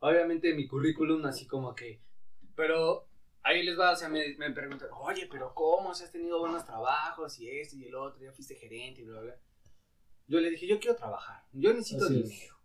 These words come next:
Speaker 1: ¿no?
Speaker 2: Muy
Speaker 1: O
Speaker 2: bien.
Speaker 1: sea, aquí ahorita la crisis está bien cabrona, no hay
Speaker 2: Ujú.
Speaker 1: muchos lugares donde trabajar, si me la vas a dar de intendente, dámela, no hay falla",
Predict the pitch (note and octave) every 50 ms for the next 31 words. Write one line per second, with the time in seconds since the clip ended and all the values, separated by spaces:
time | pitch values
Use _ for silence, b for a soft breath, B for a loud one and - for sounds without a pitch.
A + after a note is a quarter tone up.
0 | _ - C#3+ C#3 C3+ C3 B2 A#2 - - C3+ C3+ C#3 C#3+ C#3+ - - - C4 B3
1 | A#3+ C4 C4 - C4 A3+ - C#3 - G3 F#3+ - - F#3+ F3 F3 F3 E3+ - -
2 | - D3+ G#3 A#3 B3 C4 C#4 C#4+ C#4 - - - - - _ _ _ - - C3+
3 | E3 F#3+ G3+ G#3 G#3 G3+ G3+ G3+ G3 - F#3 F3 D#3+ D3 D#3 D#3 D3+ D3+ D3+ C#3
4 | C3+ B2+ - - C#3 - - C4 C4+ D4 D4 D4 - _ _ _ - - - D3
5 | C#3+ D3+ E3 - - F3+ E3+ E3 E3 E3 E3 E3+ D#3 C3+ C3 B2 C3 D3+ E3+ -
6 | E3+ - C#3+ C#3 C3 B2 A#2+ A#2+ B2 C3 B2+ - - - - - -